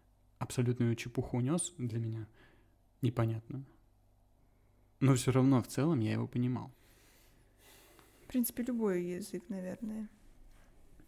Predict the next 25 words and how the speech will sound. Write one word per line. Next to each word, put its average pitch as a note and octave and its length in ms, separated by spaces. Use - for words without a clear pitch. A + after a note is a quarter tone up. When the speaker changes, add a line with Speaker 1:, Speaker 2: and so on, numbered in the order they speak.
Speaker 2:
Просто - 260
начинаешь G#3 420
понимать G#3 360
какую-то F#3 420
языковую G3 500
структуру C4+ 760
или G#3 180
что-то. G#3+ 400
Speaker 1:
Ну C3 140
вот, A2+ 120
да, A2+ 100
Лиза, A2+ 240
например, A2+ 260
сегодня A2+ 240
заметила, A2+ 380
что A2 160
правда, A#2 380
м, - 100
просто A2+ 400
похоже B2 380
на A2+ 100
наши A#2 280
слова, B2 340
при A#2+ 180
этом, B2 420